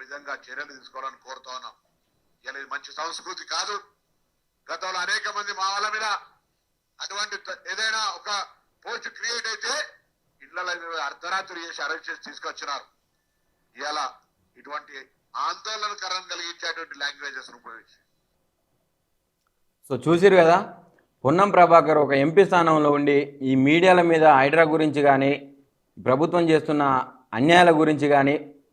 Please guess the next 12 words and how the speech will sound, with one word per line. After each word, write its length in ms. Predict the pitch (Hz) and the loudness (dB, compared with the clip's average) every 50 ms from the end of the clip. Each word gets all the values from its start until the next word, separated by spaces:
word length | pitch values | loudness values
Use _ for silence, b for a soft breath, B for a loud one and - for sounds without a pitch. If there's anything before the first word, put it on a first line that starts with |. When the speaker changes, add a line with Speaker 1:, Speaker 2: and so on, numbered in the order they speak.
| _ _ _ _ _ - | _ _ _ _ _ 4
Speaker 2:
పోస్ట్ 260 | 135 160 185 185 180 | 4 6 6 4 2
చేస్తే 720 | 196 175 180 175 147 - - 165 196 226 214 - - - _ _ _ - 139 | 2 4 4 4 4 2 0 0 0 0 -2 -6 -14 -20 _ _ _ -4 -4
ఖచ్చితంగా 400 | 131 147 165 175 196 196 196 190 | -4 -2 0 0 2 6 6 8
వారి 200 | 175 160 156 156 | 8 8 8 6
మీద 180 | 160 165 160 | 4 4 2
చర్యలు 420 | 165 165 160 151 151 160 170 170 165 | 2 2 2 2 4 6 6 6 6
తీసుకుంటాం, 500 | 170 165 170 - 156 151 135 165 170 165 | 4 2 0 -2 -2 0 2 0 0 2
కేసులు 340 | 156 156 160 156 165 160 | 2 2 2 2 2 2
పెడతాం 260 | 156 156 147 135 143 143 | 4 2 2 2 0 0
అని 160 | 139 139 139 | 2 2 2
చెప్పి 180 | 143 135 170 | 2 2 2
చెప్తుండు. 580 | 185 156 151 - - - 147 127 101 - - | 0 0 0 -2 0 -2 -2 -2 -2 -2 -6